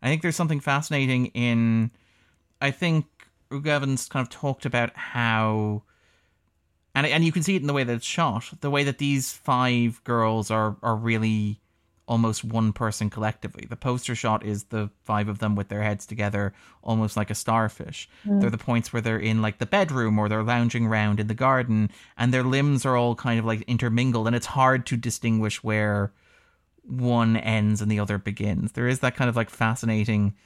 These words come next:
Speaker 1: idea that there is a, as you said, I think you mentioned a universality to it before we went into this war zone, but an idea that it is almost like a fairy tale where there is this idea of femininity encapsulating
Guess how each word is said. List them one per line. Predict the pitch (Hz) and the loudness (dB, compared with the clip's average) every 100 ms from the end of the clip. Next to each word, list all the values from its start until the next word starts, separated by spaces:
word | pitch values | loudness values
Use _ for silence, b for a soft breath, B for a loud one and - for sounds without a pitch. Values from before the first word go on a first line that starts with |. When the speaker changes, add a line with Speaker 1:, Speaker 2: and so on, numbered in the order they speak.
| _ _ _ - | _ _ _ -8
Speaker 1:
idea | 113 110 110 110 104 | -4 -2 0 0 0
that | 107 - | -2 -2
there | 110 | 0
is | 107 | 0
a, | 107 104 | 0 -2
as | 127 135 | -4 -2
you | 143 | 0
said, | 143 110 | -2 -2
I | 123 | -2
think | 160 139 | 0 0
you | |
mentioned | 120 - 113 | 0 -2 -2
a | |
universality | 110 107 104 110 107 107 - | 0 0 -2 0 -2 -2 -8
to | - | -16
it | 110 - _ _ | -18 -20 _ _
before | 117 110 | -16 -8
we | 104 | -4
went | 104 110 | -4 -4
into | 107 | -8
this | 101 117 | -10 -4
war | 110 | -4
zone, | 107 92 117 b b b - | -2 -4 -6 b b b -2
but | 123 | 0
an | |
idea | 113 131 120 | 2 0 0
that | 117 | -2
it | 113 | -2
is | 113 107 | -2 0
almost | 110 110 104 | 0 0 -2
like | 104 | -4
a | 104 | -4
fairy | 110 107 104 | -4 -2 -4
tale | - 101 98 | -4 -4 -2
where | 101 104 | -2 -2
there | 107 | 0
is | 110 104 | -2 -2
this | 107 - - - _ _ _ | -2 -2 -6 -12 _ _ _
idea | 107 113 | -2 0
of | 110 | 0
femininity | 117 110 107 107 104 | 2 2 2 0 -2
encapsulating | - 113 107 - 113 107 104 107 101 98 98 | -2 -4 -4 -4 -2 -2 -2 -2 0 2 0